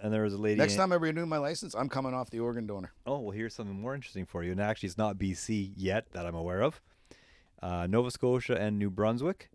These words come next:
Speaker 2: Mm-hmm.
Speaker 1: you are now automatically enrolled in the
Speaker 2: <laughs>
Speaker 1: organ donating, uh, program they got there. You
Speaker 2: That's bull-
Speaker 1: have to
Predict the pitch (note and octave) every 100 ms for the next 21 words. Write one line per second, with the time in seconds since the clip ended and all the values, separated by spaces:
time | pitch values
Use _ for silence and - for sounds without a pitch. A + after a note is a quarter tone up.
0 | F2 D#2+ A2+ G#2+ A2+ G2 G2 A2 G#2 -
1 | G2+ G#2 F#2+ A#2 D3 C#3 - F2+ C#2+ -
2 | _ _ _ _ - F2+ F#2 G2 F#2 F2
3 | E2+ - - - - G#2+ G2+ F2+ F2+ E2+
4 | F#2+ F#2 F#2+ - G#2 G2+ F#2+ F2+ F2+ F2+
5 | _ _ - - - - - _ - F#2+
6 | G#2+ G2 G2 F#2+ F#2 F2+ E2+ - - -
7 | _ G2 F2+ E2+ E2+ E2 E2 E2 D#2+ D#2+
8 | _ _ - - _ _ _ A2 G2+ F#2+
9 | F#2 F#2 F2+ F2+ E2 - - G2+ G2+ -
10 | - C#3+ D#3 - A2 F2